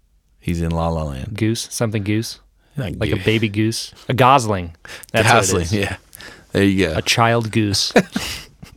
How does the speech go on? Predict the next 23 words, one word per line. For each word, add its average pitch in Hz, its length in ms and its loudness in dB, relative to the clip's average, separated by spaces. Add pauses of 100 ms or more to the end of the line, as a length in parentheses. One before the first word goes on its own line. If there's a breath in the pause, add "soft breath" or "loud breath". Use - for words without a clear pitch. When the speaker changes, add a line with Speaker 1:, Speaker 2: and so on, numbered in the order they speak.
(880 loud breath)
Speaker 1:
Oh, 95 300 6
man. 82 320 -6 (140)
Speaker 2:
Ryan 110 400 2
Baby 113 160 4
Speaker 1:
So, 92 580 4
Speaker 2:
Goose. - 100 -12
Speaker 1:
uh, 95 300 4 (100)
I, 185 300 4
I 143 120 4
might, 185 380 0
uh, 107 360 6
speaking 143 360 2
of 110 180 2
things 117 440 0
to 110 80 0
look 104 120 -2
forward 110 260 2
to, 85 220 -2
I - 100 -6
Speaker 2:
Yeah. 107 160 0
Speaker 1:
think 139 320 2
this 120 240 0
year 90 440 -2